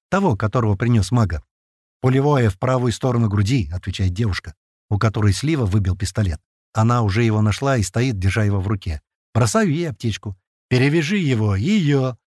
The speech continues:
Ты», — показываю на Архи, — «помоги им и прикрывай. Встречаем охотников, валим всех. Рассосались, все вопросы потом. Я стреляю первый». Все это я проговорил скороговоркой.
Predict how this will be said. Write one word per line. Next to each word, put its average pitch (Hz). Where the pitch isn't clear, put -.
Ты», — 220
показываю 101
на 107
Архи, — 101
«помоги 180
им 107
и 113
прикрывай. 127
Встречаем 147
охотников, 131
валим 151
всех. 131
Рассосались, 139
все 202
вопросы 202
потом. 143
Я 147
стреляю 151
первый». 117
Все -
это 143
я 107
проговорил 107
скороговоркой. 101